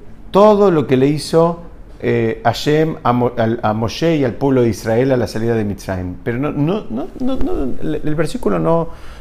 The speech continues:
no detalla qué es lo que él escuchó. Nosotros no, de acá no sabemos qué es lo que escuchó. Entonces,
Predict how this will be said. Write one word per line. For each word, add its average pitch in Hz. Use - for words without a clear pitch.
no 196
detalla 180
qué 202
es 165
lo 127
que 110
él 101
escuchó. 95
Nosotros 180
no, 156
de 143
acá 175
no 180
sabemos 165
qué 127
es 120
lo 113
que -
escuchó. 101
Entonces, 131